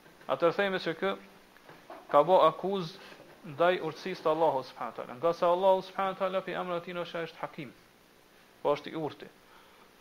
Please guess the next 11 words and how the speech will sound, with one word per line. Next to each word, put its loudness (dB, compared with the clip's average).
Edhe 4
pi -4
urtësisë -6
tij -6
Allahu 2
subhanahu 0
wa -8
taala -2
ka 0
bërë -4
që -4